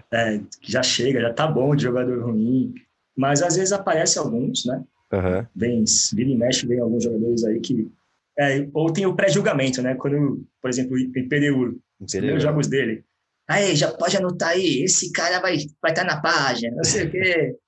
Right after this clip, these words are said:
Speaker 1: E não, né? Ele depois se adaptou, jogou bem.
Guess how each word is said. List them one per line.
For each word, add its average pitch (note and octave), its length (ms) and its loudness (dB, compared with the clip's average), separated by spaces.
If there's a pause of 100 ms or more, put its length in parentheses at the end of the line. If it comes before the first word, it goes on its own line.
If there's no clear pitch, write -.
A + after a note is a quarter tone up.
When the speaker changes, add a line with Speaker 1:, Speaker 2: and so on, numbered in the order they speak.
(300)
Speaker 1:
E - 160 -4
não, G3 360 2
né? C#3+ 340 2
Ele A2+ 140 -2
depois B2 600 -2
se - 160 -2
adaptou, B2+ 480 0
jogou A#2+ 280 -2
bem. B2 440 -4